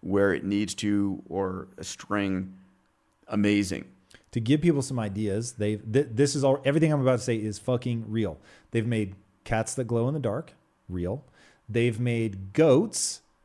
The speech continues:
Speaker 2: that spin spider web in their milk, so you can milk them. You get this spider web-like substance that has, like, the tensile strength of, like,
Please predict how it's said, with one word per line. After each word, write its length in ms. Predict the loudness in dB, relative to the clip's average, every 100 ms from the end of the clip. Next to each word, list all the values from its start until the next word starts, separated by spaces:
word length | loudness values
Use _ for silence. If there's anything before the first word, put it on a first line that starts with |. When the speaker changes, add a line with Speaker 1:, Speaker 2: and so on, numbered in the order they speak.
| _
Speaker 2:
that 200 | -2 0
spin 360 | -2 -4 -2 -2
spider 540 | -4 -4 2 4 6
web 440 | 6 2 -2 -4 -4
in 160 | -2 0
their 160 | 0
milk, 580 | 0 0 4 4 2 -6 -20 _
so 160 | -2 2
you 160 | 2 2
can 280 | 0 2
milk 240 | 6 4 4
them. 200 | 0 0
You 120 | 0
get 200 | 0 0
this 180 | -2 -4
spider 560 | -4 2 4 4 4
web-like 520 | 4 4 2 2 -2 -2
substance 600 | 0 0 -2 -6 -4 -6
that 160 | -4
has, 280 | 0 -2 0
like, 260 | -2 -2 -4
the 260 | -2 -2
tensile 380 | -4 -4 -4 -6
strength 460 | -8 -6 -4 -4 -6
of, 60 |
like, 140 | -8